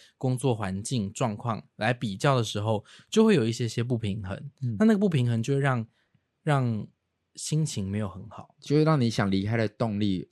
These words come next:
Speaker 2: 动能再更增加。
Speaker 1: 对。
Speaker 2: 嗯。
Speaker 1: 那我，当然如果我未来我有机会，我不确定齁。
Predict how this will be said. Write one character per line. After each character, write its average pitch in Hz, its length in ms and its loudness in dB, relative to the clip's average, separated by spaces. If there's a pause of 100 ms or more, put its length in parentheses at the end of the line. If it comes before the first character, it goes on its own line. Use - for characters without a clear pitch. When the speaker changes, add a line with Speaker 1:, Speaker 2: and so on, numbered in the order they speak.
(260)
Speaker 2:
动 123 220 2
能 87 180 0
再 98 80 0
更 95 280 0
增 85 260 -4
加。 78 220 -2
Speaker 1:
对。 131 360 -2 (140)
Speaker 2:
嗯。 95 180 -6 (220)
Speaker 1:
那 180 400 4
我， 127 320 4
当 226 220 8
然 180 180 6
如 151 100 4
果 196 140 6
我 120 140 6 (480)
未 196 180 12
来 104 220 0
我 123 120 2
有 120 120 4
机 110 280 -6
会， 107 340 -2
我 110 60 -4
不 117 140 -2
确 135 320 -2
定 117 260 -2
齁。 101 220 -10